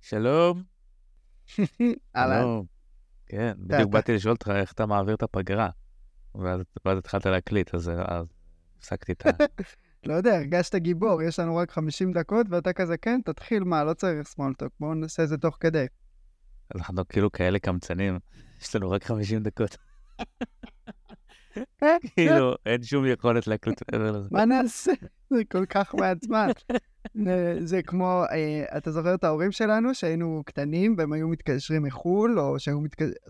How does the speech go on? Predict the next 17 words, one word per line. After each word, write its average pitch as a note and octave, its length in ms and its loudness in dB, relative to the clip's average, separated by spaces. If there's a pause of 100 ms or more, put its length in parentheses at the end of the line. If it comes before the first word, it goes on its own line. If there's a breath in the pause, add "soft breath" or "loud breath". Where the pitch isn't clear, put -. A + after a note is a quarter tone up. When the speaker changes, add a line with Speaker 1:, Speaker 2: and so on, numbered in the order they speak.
(120)
Speaker 2:
דוד D3+ 300 0
מחו"ל D3+ 340 -4
היה D#3 100 -6
מתקשר? D#3+ 520 -4 (160)
Speaker 1:
כן, F#2 300 4
Speaker 2:
רגע, F3 140 0
Speaker 1:
כן. A#3 100 0
Speaker 2:
"רק C#4 160 6
תגיד D4+ 260 2
שלום E4 300 6
ותחזיר D4+ 420 0
מהר D#4 220 6
את C4 60 -4
הטלפון, C#4 440 2
אין C4+ 100 0
לנו B3+ 180 0
זמן." A#3+ 280 0